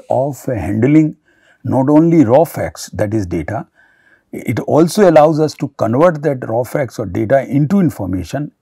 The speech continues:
and finally into knowledge. What is there, uh, how it is there, how it can, how it will, uh, become after such changes, and that basically is nothing but the knowledge. And also through the prediction or modeling,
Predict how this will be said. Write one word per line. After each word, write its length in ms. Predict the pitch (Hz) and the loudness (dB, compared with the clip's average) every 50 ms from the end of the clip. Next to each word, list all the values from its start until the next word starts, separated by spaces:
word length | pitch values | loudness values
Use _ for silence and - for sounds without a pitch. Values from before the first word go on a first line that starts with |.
| _ - | _ -2
and 280 | 117 139 160 190 170 | 2 2 2 2 0
finally 520 | - - 113 104 101 104 101 98 107 107 104 | -2 -4 -4 -4 -2 -2 -2 -4 -4 -4 -4
into 240 | 92 87 143 151 | -6 -6 -6 -6
knowledge. 560 | 156 123 95 - 78 - 98 78 67 - - - _ _ _ _ _ _ - | -6 -6 -6 -6 -4 -6 -6 -6 -8 -10 -16 -20 _ _ _ _ _ _ -6
What 280 | - 107 117 123 107 | -2 0 2 2 4
is 220 | 135 127 110 90 98 | 2 2 0 -2 -4
there, 400 | 107 104 107 107 107 107 101 95 87 - - _ - - - | -6 -6 -4 -4 -4 -4 -6 -8 -10 -12 -16 _ -20 -18 -12
uh, 300 | 98 95 95 95 95 98 | -8 -8 -6 -6 -6 -6
how 280 | - - - 127 151 165 | -4 -2 -2 0 2 0
it 100 | 135 131 | 0 0
is 180 | 139 117 104 107 | -2 -6 -6 -8
there, 440 | - 104 104 104 104 107 104 101 87 | -8 -8 -6 -6 -4 -6 -6 -6 -6
how 220 | 85 107 113 135 139 | -4 -4 -4 -4 -4
it 140 | 120 - | -6 -6
can, 280 | - 127 120 117 113 - _ _ _ _ _ _ | -6 -6 -6 -6 -8 -10 _ _ _ _ _ _
how 220 | - - 135 143 139 | -4 0 2 2 2
it 120 | 127 123 | 2 2
will, 280 | 135 127 123 120 113 - _ _ _ _ _ _ _ - | 2 2 2 2 0 -4 _ _ _ _ _ _ _ -6
uh, 240 | 110 104 101 101 92 | -4 -2 -2 -2 -2
become 460 | 92 98 - - 135 120 117 117 117 - | -4 -6 0 2 2 2 2 2 -2 -2
after 440 | - 95 95 - - - 117 110 98 | -2 -4 -4 -4 -4 -6 -4 -4 -4
such 320 | - - - - - - | -6 -8 -8 -10 -10 -12
changes, 520 | - - 104 104 101 98 104 104 95 - _ _ _ _ _ _ _ _ - | -8 -6 -4 -2 -2 -2 -2 -4 -6 -10 _ _ _ _ _ _ _ _ -6
and 240 | 117 113 107 92 95 | -4 -4 -2 0 2
that 300 | 110 139 147 139 - - | 2 2 2 2 -2 -6
basically 640 | 131 123 113 - 123 107 107 101 98 104 110 107 101 | -6 -6 -4 -6 -8 -8 -6 -6 -6 -4 -4 -4 -4
is 120 | 92 90 | -4 -4
nothing 400 | 92 98 95 87 104 104 95 87 | -6 -6 -6 -6 -6 -6 -6 -6
but 240 | - - 78 78 80 | -8 -10 -10 -10 -10
the 160 | 104 - - _ _ - | -10 -10 -12 _ _ -10
knowledge. 520 | - - - 87 80 73 69 - - - _ _ _ _ _ _ _ _ _ _ _ - | -6 -6 -4 -4 -6 -8 -10 -14 -20 -20 _ _ _ _ _ _ _ _ _ _ _ -6
And 220 | 107 110 117 117 - - - | -4 -2 -2 -2 -4 -8 -8
also 460 | - - 131 143 139 - - 139 131 117 | -2 2 2 2 2 2 2 2 2 0
through 300 | - - 113 120 113 110 | 0 -4 -4 -4 -4 -4
the 120 | 107 92 | -6 -8
prediction 600 | - - 110 120 117 - - - 127 98 90 101 - _ _ _ - | -8 -4 -2 -2 -2 -2 -4 -6 -6 -6 -6 -8 -12 _ _ _ -6
or 160 | - 95 90 | -6 -6 -4
modeling, 520 | 85 98 113 110 117 127 127 120 117 117 | -2 -2 0 0 2 2 2 2 0 -2